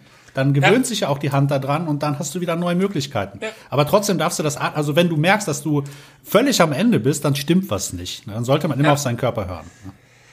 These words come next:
Speaker 2: Das stimmt.
Speaker 1: Oder
Speaker 2: Also ich
Speaker 1: Pausen
Speaker 2: versuch
Speaker 1: machen.
Speaker 2: das, ich merk das ja auch mit, mit, ich, ich trainiere ja momentan viel Legato.
Speaker 1: Mhm.
Speaker 2: Man sagt zwar immer, man soll an seinen Stärken arbeiten, aber nicht an seinen Schwächen. Aber meine Schwäche
Speaker 1: Wer
Speaker 2: ist
Speaker 1: sagt
Speaker 2: halt
Speaker 1: das?
Speaker 2: meine linke Hand und mein Legato. <laughs> Äh, ja, zum Beispiel letztens, äh, der erste jemand hier im Podcast
Speaker 1: <laughs>
Speaker 2: gesagt.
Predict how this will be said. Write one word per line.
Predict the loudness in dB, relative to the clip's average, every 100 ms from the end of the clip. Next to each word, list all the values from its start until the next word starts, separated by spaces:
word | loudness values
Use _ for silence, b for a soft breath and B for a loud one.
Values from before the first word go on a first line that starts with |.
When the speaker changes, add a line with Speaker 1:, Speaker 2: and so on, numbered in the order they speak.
| b _ _
Speaker 2:
Das | -2
stimmt. | 4 4 4
Speaker 1:
Oder |
Speaker 2:
Also | 2 6
ich |
Speaker 1:
Pausen | 6 6
Speaker 2:
versuch | 4 2
Speaker 1:
machen. | -2
Speaker 2:
das, | -2 -2
ich | -6 0
merk | 2 2
das | 0
ja | 0 2
auch | -2 -2
mit, | -2 -2 0
mit, | -4 -2 -8
ich, | -10 -10
ich | -6 -6
trainiere | -4 -4 2 4
ja |
momentan | 4 2 0 -4 -6
viel | -6 -4 -2
Legato. | -2 0 0 0 -2 2
Speaker 1:
Mhm. | 2 4
Speaker 2:
Man | 2
sagt | 2 2 2
zwar | -2
immer, | 0 -2 -2
man | -2
soll | 0 2
an | 2
seinen | 2 0
Stärken | 2 2 2 2
arbeiten, | 2 4 2 0 -4 -4
aber | -2
nicht | -4 -4 -6
an | -4
seinen | -4 -4
Schwächen. | -2 -2 -2 -6 -10 B B -2
Aber | 4 4 4 4 2
meine | 2 -2 -2
Schwäche | 0 4
Speaker 1:
Wer | 4
Speaker 2:
ist |
Speaker 1:
sagt | 4 2
Speaker 2:
halt | 0
Speaker 1:
das? | -4
Speaker 2:
meine | -8 -8
linke | -8 -6 -2
Hand | -2 -2 -4
und | -6 -2
mein | -2 -2
Legato. | -6 -4 -4 -4 -6
<laughs> | -4
Äh, | 0 0
ja, | -2 -14 -16
zum | -16 -12
Beispiel | -12 -2
letztens, | 2 2 2 0
äh, | 2 2
der | 2
erste | 0 -2 -2
jemand | 0 0
hier | 2
im | 0
Podcast | 0 -2 -4
Speaker 1:
<laughs> | -6
Speaker 2:
gesagt. | -10 -10 -12